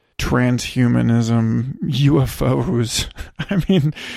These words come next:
it really was one of these conversations that seems to touch on just about everything, and I'm delighted that I get to share it with you. But first, I want to give a shout out to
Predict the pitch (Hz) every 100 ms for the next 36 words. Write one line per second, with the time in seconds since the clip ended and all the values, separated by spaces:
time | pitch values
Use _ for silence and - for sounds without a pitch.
0 | - - _ - 131 135 123 117 117 107
1 | 110 - - - 131 120 117 113 - -
2 | - 139 117 117 123 120 - 135 117 -
3 | - 135 123 - - 131 - 127 123 120
4 | - - - _ _ _ _ _ _ _
5 | 131 180 - 175 147 156 165 151 139 135
6 | - 117 107 101 _ _ _ _ - 120
7 | 113 113 113 117 - 123 120 120 127 123
8 | 120 117 120 - 123 135 113 110 117 -
9 | 110 117 - _ - - _ _ _ _
10 | - 180 220 220 - - - _ - 123
11 | 120 117 117 117 - - - 143 143 131
12 | 143 - - - - 123 117